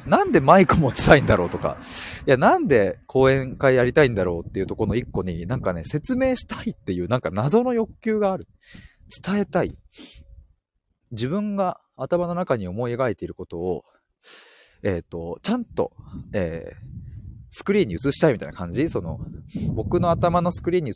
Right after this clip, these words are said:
てるものを濁さずに、あなたのスクリーンにも映したいっていう。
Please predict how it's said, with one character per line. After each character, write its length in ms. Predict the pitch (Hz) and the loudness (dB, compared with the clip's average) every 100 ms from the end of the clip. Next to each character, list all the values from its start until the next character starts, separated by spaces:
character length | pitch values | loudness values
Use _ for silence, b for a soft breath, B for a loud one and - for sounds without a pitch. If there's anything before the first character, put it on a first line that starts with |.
| - | -4
て 60 | 135 | -2
る 60 | 95 | -2
も 100 | 90 | -4
の 100 | 92 | -6
を 340 | 95 107 - - b b | -2 -2 -4 -10 b b
濁 240 | 127 131 156 | -2 2 4
さ 140 | 190 | 4
ず 120 | 139 95 | 0 -2
に、 260 | 113 82 _ _ _ | -6 -8 _ _ _
あ 160 | 104 117 | -2 0
な 100 | 151 | 0
た 80 | 120 | -2
の 80 | |
ス 120 | 123 - | -4 -4
ク 100 | 113 | -2
リ 80 | |
ー 20 | 113 | 0
ン 40 | |
に 40 | 98 | -2
も 120 | 90 | -6
映 40 | |
し 220 | - - - | -6 -8 -6
た 120 | 98 | -6
い 60 | |
っ 20 | 78 | -6
て 140 | - | -10
い 80 | |
う。 40 | 80 | -16